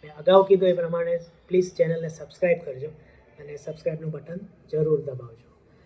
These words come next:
મહાભારતની કથાઓના બત્રીસમો ભાગ હતો અને હવે આપણે જોઈશું તેત્રીસમો ભાગ. આ તેત્રીસમા ભાગમાં ખૂબ મહત્ત્વની કથા આપણે જાણવા, જાણવાના છીએ અને એ કથા છે દ્રૌપદીના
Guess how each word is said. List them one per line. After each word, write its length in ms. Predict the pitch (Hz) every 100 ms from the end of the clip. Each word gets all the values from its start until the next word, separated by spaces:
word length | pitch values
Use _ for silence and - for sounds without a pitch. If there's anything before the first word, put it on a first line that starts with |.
| _ _ _ -
મહાભારતની 840 | 170 180 196 214 214 214 214 220 214
કથાઓના 540 | 196 - 190 190 190
બત્રીસમો 640 | 170 160 190 190 185 190 165
ભાગ 260 | 151 147
હતો 200 | 143 175 180 - _ - _ _ _ -
અને 240 | 143 147
હવે 200 | 143 156
આપણે 260 | 160 160 160
જોઈશું 340 | 160 156 160
તેત્રીસમો 520 | 160 156 180 175 175 151
ભાગ. 140 | 143 156 _ _ _ _ _ 151
આ 40 | -
તેત્રીસમા 540 | 185 180 240 226 220
ભાગમાં 540 | 190 185 180 180 180 180
ખૂબ 440 | - - 208 170
મહત્ત્વની 420 | 160 160 175 175
કથા 300 | 165 156 156
આપણે 360 | 147 151 147 143 - _ _ 147
જાણવા, 320 | 147 160 160 160 156 156
જાણવાના 380 | 151 160 165 160
છીએ 200 | 180 202 - _ _ _ -
અને 160 | 156 175
એ 80 | 190
કથા 320 | 190 160 160
છે 180 | 160 202
દ્રૌપદીના 840 | 175 156 156 156 160 151 151